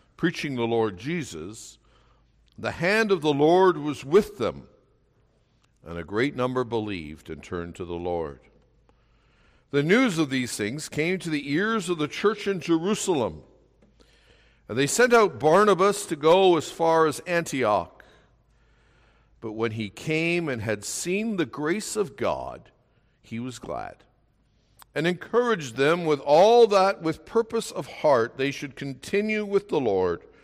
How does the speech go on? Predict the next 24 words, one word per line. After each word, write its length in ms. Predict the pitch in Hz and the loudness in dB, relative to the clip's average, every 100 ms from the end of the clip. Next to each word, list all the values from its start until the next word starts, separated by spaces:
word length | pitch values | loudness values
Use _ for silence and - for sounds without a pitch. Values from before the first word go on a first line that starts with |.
| _ _ _ _ _ _ _ - | _ _ _ _ _ _ _ -10
for 100 | 135 | -8
he 140 | 160 | -4
was 180 | 165 156 | -4 -4
a 60 | |
good 340 | 165 160 - - | -2 0 -2 -6
man, 360 | 71 92 120 _ _ _ _ _ _ _ | -10 -10 -10 _ _ _ _ _ _ _
full 380 | _ - 175 196 | _ -4 0 4
of 80 | 196 | 4
the 80 | 175 | 2
Holy 260 | 160 160 | -2 -4
Spirit 600 | 160 - - 101 90 85 95 | -6 -10 -8 -2 -2 -2 -4
and 80 | |
of 100 | 92 | -8
faith. 600 | - 92 78 - - _ _ _ _ _ _ _ _ _ _ _ _ _ _ _ _ - | -8 -8 -8 -8 -20 _ _ _ _ _ _ _ _ _ _ _ _ _ _ _ _ -4
And 100 | 110 | -4
a 60 | |
great 260 | 92 104 - | -2 -4 -4
many 220 | 110 127 | -8 -8
people 400 | - 131 - 82 | -8 -10 -8 -10
were 200 | 82 92 | -8 -2
added 380 | 113 76 73 71 | -2 -2 -6 -14
to 100 | - | -14
the 140 | 87 | -10
Lord. 360 | 95 87 69 | -4 -4 -6